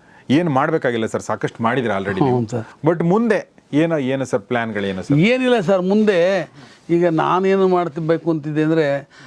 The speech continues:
Speaker 2: ನಾನು ತುಂಬ ನೋವಿನಿಂದ ಹೇಳ್ತೀನಿ, ನಾನೊಂದು ಕಥಾಕೀರ್ತನ ಶಾಲೆ ಪ್ರಾರಂಭ ಮಾಡಬೇಕು ಅಂತ ಇದ್ದೆ.
Speaker 1: ಓಕೆ, ಹಾ.
Speaker 2: ಅದು ಇನ್ನೂ ಆಗಿಲ್ಲ ನನ್ನ
Speaker 1: ಓಕೆ,
Speaker 2: ಕೈನಲ್ಲಿ.
Speaker 1: ಓಕೆ, ಓಕೆ.
Speaker 2: ಹೇಳ್ತಲೇ ಇದ್ದೀನಿ, ಸಂದರ್ಶನದಲ್ಲೆಲ್ಲ ಹೇಳ್ತೀನಿ, ಎಲ್ಲ ಮಾಡ್ತೀನಿ, ಮಾಡ್ತೀನಿ, ಮಾಡ್ತೀನಿ, ಮಾಡ್ತೀನಿ ಅಂತ.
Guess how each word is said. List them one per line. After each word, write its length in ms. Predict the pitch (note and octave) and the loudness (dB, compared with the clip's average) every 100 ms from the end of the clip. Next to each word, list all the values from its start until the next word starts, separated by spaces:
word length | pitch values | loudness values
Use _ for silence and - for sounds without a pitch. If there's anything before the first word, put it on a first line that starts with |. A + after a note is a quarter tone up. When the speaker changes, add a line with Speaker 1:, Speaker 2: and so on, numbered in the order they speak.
| - | -6
Speaker 2:
ನಾನು 220 | D#3 E3 C#3+ | -2 -2 -2
ತುಂಬ 320 | F3 F#3+ G#3+ | -2 0 0
ನೋವಿನಿಂದ 500 | F3+ F#3+ A3 A3 G3+ | 0 0 0 0 0
ಹೇಳ್ತೀನಿ, 640 | E3 E3 D3+ D3 D3+ F3 - - - _ E3 | 0 0 -2 -2 -4 -6 -14 -20 -20 _ -2
ನಾನೊಂದು 720 | F3 F#3+ F#3+ F#3+ F#3+ F3 E3+ | 0 2 0 2 2 2 0
ಕಥಾಕೀರ್ತನ 720 | E3 D#3+ G#3 E3+ G#3 E3 F#3+ F3 | 0 0 -2 -2 -4 -2 -2 -2
ಶಾಲೆ 360 | - F3 G#3 | -2 -2 -2
ಪ್ರಾರಂಭ 460 | F3+ E3 D#3 D#3 D3+ | 0 0 0 -2 -4
ಮಾಡಬೇಕು 480 | D3 C#3 C3 A#2+ C3 | -2 -2 -4 -8 -8
ಅಂತ 140 | B2 | -6
ಇದ್ದೆ. 300 | A#2+ A2+ G#2+ _ A#2 | -6 -8 -12 _ -8
Speaker 1:
ಓಕೆ, 220 | - F2+ | -8 -10
ಹಾ. 320 | F2 A#2 F#2 - - | -16 -14 -14 -6 0
Speaker 2:
ಅದು 140 | D3+ | 2
ಇನ್ನೂ 200 | E3+ F#3 | 4 2
ಆಗಿಲ್ಲ 320 | C3+ C3 B2+ | 2 -2 -2
ನನ್ನ 140 | A#2 A2 | -2 -4
Speaker 1:
ಓಕೆ, 120 | A2 | -6
Speaker 2:
ಕೈನಲ್ಲಿ. 320 | A2 G2+ G2 | -8 -10 -14
Speaker 1:
ಓಕೆ, 260 | F#2+ - E2+ | -16 -14 -16
ಓಕೆ. 240 | - A#2+ | -4 0
Speaker 2:
ಹೇಳ್ತಲೇ 360 | C#3 D3 D#3+ E3+ | 2 2 2 2
ಇದ್ದೀನಿ, 380 | E3+ F3 F3+ - - - - | 2 2 0 -6 -20 -8 -2
ಸಂದರ್ಶನದಲ್ಲೆಲ್ಲ 800 | D#3 E3 D3+ E3 E3 E3 E3 E3+ | 0 0 0 0 2 2 2 0
ಹೇಳ್ತೀನಿ, 580 | D#3 D#3 D#3 D#3 D#3 - - - - | 0 -2 0 0 0 -4 -20 -16 -4
ಎಲ್ಲ 200 | C#3 D3+ | 0 0
ಮಾಡ್ತೀನಿ, 600 | D3 D3+ C3 D3 C#3+ C#3 _ - | 0 -2 -2 -2 -2 -6 _ -4
ಮಾಡ್ತೀನಿ, 400 | C#3 D#3+ C#3+ D3+ | -2 -2 -2 -2
ಮಾಡ್ತೀನಿ, 440 | C#3+ C#3 C#3 C#3 C3+ | 0 -2 -4 -4 -2
ಮಾಡ್ತೀನಿ 400 | B2+ B2 - B2 | -2 -4 -4 -4
ಅಂತ. 200 | A2+ | -4